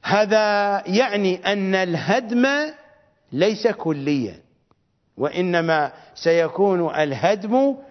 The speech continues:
جزئياً. هذه هي النتيجة الطبيعية لكل تلك المقدمات.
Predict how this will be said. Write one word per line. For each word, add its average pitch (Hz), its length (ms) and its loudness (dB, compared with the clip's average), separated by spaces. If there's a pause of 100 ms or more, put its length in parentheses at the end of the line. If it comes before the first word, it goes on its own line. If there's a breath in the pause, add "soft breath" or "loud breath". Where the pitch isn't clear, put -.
جزئياً. 220 600 0 (1200)
هذه 202 440 2
هي 208 160 2
النتيجة 180 760 -2 (260 loud breath)
الطبيعية 185 920 2 (260 loud breath)
لكل 220 440 2
تلك 202 300 -2
المقدمات. 131 920 -4